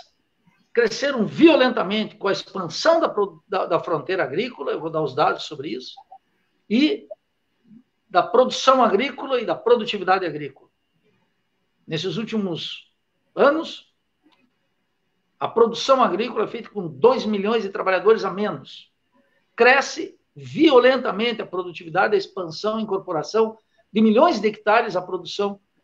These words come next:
do latifúndio. E se altera a estrutura fundiária em favor dessa gente. De outro lado, a burguesia industrial agoniza e perde espaço,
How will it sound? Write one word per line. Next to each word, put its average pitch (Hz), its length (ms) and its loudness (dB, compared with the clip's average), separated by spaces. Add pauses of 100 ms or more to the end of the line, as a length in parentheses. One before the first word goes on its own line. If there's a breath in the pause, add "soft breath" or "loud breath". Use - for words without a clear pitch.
(120)
do 165 100 -4
latifúndio. 156 580 -6 (640)
E 185 80 -8
se 160 120 0
altera 240 480 4
a - 80 -2
estrutura 202 400 -4
fundiária 190 400 -4
em 202 40 -10
favor 175 300 -4
dessa - 300 -6
gente. 135 280 -10 (840)
De 180 120 4
outro 254 260 6
lado, 285 420 4 (440)
a 196 100 -2
burguesia 233 420 0
industrial 202 460 0
agoniza 233 720 0 (100)
e 214 60 -8
perde 233 380 0
espaço, - 680 0